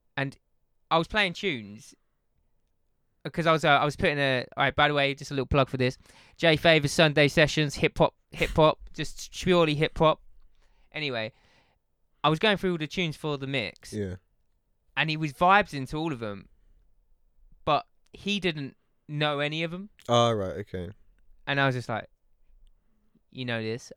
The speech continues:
Speaker 2: <laughs>
Speaker 1: Jay Favors got the heat when the hip hop." I've been listening to hip hop since two thousand and two. I'm only twenty-four.
Speaker 2: Yeah, yeah, yeah. Well, yeah. I mean, I feel like most people in our generation, 'cause our parents will have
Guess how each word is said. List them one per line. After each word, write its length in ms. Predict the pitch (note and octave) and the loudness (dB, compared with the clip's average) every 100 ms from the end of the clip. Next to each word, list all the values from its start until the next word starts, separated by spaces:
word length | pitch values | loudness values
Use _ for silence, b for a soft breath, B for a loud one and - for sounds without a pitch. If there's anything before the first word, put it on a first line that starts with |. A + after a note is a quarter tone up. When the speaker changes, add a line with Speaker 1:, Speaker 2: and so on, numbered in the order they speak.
| - | -12
Speaker 2:
<laughs> 380 | A#2+ - - | -12 -12 -18
Speaker 1:
Jay 200 | - B2 | -10 -8
Favors 300 | B2 A#2+ A#2 | -4 -6 -6
got 100 | B2+ | -8
the 80 | - | -12
heat 240 | - B2+ A2+ | -8 -6 -6
when 100 | A#2 | -6
the 60 | |
hip 140 | A#2 - | -8 -6
hop." 100 | A2 | 0
I've 100 | D3+ | 2
been 120 | G3+ | 2
listening 260 | G#3 - F3 | -2 -4 -6
to 100 | E3 | -2
hip 180 | E3+ E3 | -2 0
hop 140 | F#3+ | -2
since 140 | - B2 | -2 -4
two 160 | D3 | -2
thousand 340 | C3+ C3 B2+ B2 | 2 2 0 -4
and 80 | A#2+ | -2
two. 260 | C3 A2+ | 0 0
I'm 120 | A#2 D#3 | 0 0
only 180 | F3+ | 0
twenty-four. 560 | E3+ E3 C#3+ - B2+ F2+ _ - | -2 -4 -4 -2 -2 -2 _ -8
Speaker 2:
Yeah, 160 | G#2 | -4
yeah, 220 | F#2 E2+ | -2 -4
yeah. 200 | E2 E2 F2 _ _ | -6 -8 -12 _ _
Well, 340 | D3 D3+ D3 - | 2 4 4 2
yeah. 200 | B2 C#3+ A#2 | -2 -2 -4
I 80 | - | -4
mean, 240 | B2 A#2 G#2+ | -2 -2 -4
I 60 | A2 | -10
feel 200 | - D3 | -4 0
like 100 | B2+ | 0
most 260 | A2 A#2 - | 0 -2 -4
people 220 | A#2 G#2+ | -6 -4
in 60 | |
our 100 | G2+ G2+ | -4 -4
generation, 420 | G2 G2 G2+ G2 | -4 -6 -6 -8
'cause 100 | G2+ | -4
our 160 | G2+ | -4
parents 460 | F#2+ G2 G2+ G#2+ F#2+ | -4 -6 -4 -6 -8
will 100 | G2+ | -6
have 200 | G2 - | -6 -10